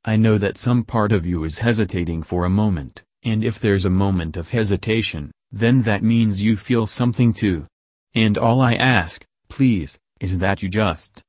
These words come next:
you just not dismiss that, and try to dwell in it for just ten seconds. Alyssa, there isn't another soul on this fucking planet who has ever made me half the person I am when I'm with you, and I would risk this friendship for the chance to take it to the next plateau.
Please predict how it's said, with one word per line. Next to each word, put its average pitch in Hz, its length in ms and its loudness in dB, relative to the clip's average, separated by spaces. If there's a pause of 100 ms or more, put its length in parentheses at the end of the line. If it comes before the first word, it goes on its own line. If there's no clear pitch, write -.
(120)
you 104 120 -2
just 127 300 0
not 107 300 2
dismiss 90 460 -4
that, 104 380 2 (200)
and 98 200 -4
try 117 260 0
to 98 120 -6
dwell 107 280 0
in 98 140 2
it 90 100 -2
for 101 200 -4
just 113 340 0
ten 117 320 0
seconds. 80 600 -4 (520)
Alyssa, 95 480 -2 (180)
there 98 300 2
isn't 117 300 4
another 120 320 2
soul 104 320 0
on 98 180 2
this 92 140 -2
fucking 117 460 0
planet 104 440 0
who 98 120 0
has 101 220 2
ever 110 240 2
made 98 300 0
me 107 120 0
half 101 280 0
the 90 100 -6
person 117 460 0
I 104 80 0
am 104 160 2
when 104 140 2
I'm 104 220 2
with 87 200 -2
you, 98 320 2 (240)
and 101 180 0
I 104 80 2
would 107 160 0
risk 120 340 2
this 117 220 0
friendship 123 540 -2
for 107 200 -2
the 92 100 -2
chance 95 480 -4
to 80 100 -12
take 95 260 -4
it 82 140 -2
to 107 100 -4
the 98 100 -2
next 110 360 0
plateau. 110 560 -2